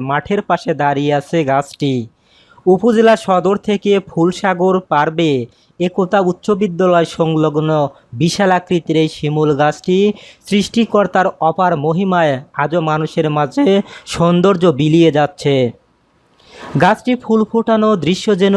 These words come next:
বসন্তের হাতছানি দেয়। একাত্তরের স্বাধীনতার স্মৃতিসৌধের সাদৃশ্য এই শিমুল গাছটি, গোড়ায় পরিধি প্রায়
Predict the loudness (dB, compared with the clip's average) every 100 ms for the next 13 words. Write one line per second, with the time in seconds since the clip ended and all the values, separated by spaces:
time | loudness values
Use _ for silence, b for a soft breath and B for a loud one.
0 | 2 0 -2 -2 -2 0 0 2 0 -2
1 | -4 -4 -4 -2 -4 -4 -4 -2 0 0
2 | 0 0 0 -2 -2 0 0 -2 -2 -2
3 | -4 -6 -6 -4 -2 0 2 0 0 -2
4 | -2 -2 -6 -4 0 0 2 -2 -2 -2
5 | 2 2 2 2 -2 -2 -2 -2 B B
6 | B -4 0 2 2 0 -2 -2 0 -2
7 | -6 -2 0 0